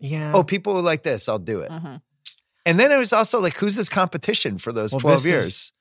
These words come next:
Speaker 1: this is the
Speaker 2: For the
Speaker 1: thing.
Speaker 2: imperiled American male.
Speaker 1: Well, what's interesting to me, I'm actually writing it. I've been, I don't, uh, I know I've told you this. I've been struggling for, like, eighteen months on this Michael Douglas thing that really is not,
Speaker 3: Mm-hmm.
Speaker 1: should not be that hard to do.
Speaker 2: In your book?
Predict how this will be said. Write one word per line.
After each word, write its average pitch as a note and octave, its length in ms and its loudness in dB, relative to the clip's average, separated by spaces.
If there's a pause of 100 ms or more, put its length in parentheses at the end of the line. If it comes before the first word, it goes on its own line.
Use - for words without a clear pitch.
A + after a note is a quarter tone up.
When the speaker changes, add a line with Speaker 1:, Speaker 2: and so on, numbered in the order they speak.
(180)
Speaker 1:
this C3 200 -4
is A#2 80 -12
the B2 120 -10
Speaker 2:
For D3 160 6
the C3+ 200 4
Speaker 1:
thing. C3+ 80 -6
Speaker 2:
imperiled C#3+ 500 2
American C3 480 0
male. A#2+ 360 0 (800)
Speaker 1:
Well, G#3+ 420 8
what's G3+ 280 4
interesting G#3 680 2
to - 120 -4
me, D#3 360 2
I'm F#3+ 120 6
actually A3+ 340 4
writing D3+ 420 4
it. C#3+ 120 0
I've F#3 180 4
been, E3+ 280 2 (260)
I D#3 100 4
don't, D#3 220 0
uh, D#3 220 -6 (400)
I F#3 140 4
know F3+ 240 6
I've C3 140 2
told C#3 300 -2
you A#2+ 120 -2
this. G2+ 240 -8
I've D3+ 140 4
been C#3 160 -2
struggling D#3+ 680 -6
for, - 180 -8
like, A2+ 340 -6
eighteen B2 440 -4
months A2 280 -4
on A2 100 -6
this G2+ 200 -8
Michael G#2 280 -6
Douglas G2+ 420 -10
thing A#2+ 220 -4
that G#2 100 -10
really G#2 420 -12
is G2 140 -12
not, G#2 220 -6
Speaker 3:
Mm-hmm. G#2 60 -12
Speaker 1:
should A#2 180 -6
not G#2+ 200 -8
be A2+ 80 -10
that G#2 140 -10
hard G#2+ 300 -12
to G#2 60 -14
do. G#2 220 -12
Speaker 2:
In B2+ 120 2
your A#2+ 100 4
book? G#2+ 340 2